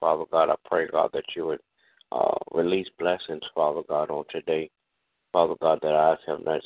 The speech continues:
seen and ears have not heard. Then, Father God, make us,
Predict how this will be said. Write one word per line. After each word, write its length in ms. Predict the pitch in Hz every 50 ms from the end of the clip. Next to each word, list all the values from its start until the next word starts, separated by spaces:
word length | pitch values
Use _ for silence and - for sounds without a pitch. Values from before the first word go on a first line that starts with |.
| -
seen 240 | - 87 87 85 82
and 120 | 82 80 80
ears 280 | 80 80 80 80 - -
have 140 | 82 80 80
not 260 | 80 82 78 76 80
heard. 280 | - 90 82 85 82 - - _ _ _ _ _ _ _ _ _ _
Then, 180 | - 85 82 - -
Father 260 | 87 82 82 82 80
God, 220 | - 82 85 82 80
make 260 | 82 85 85 - - 85
us, 140 | 82 82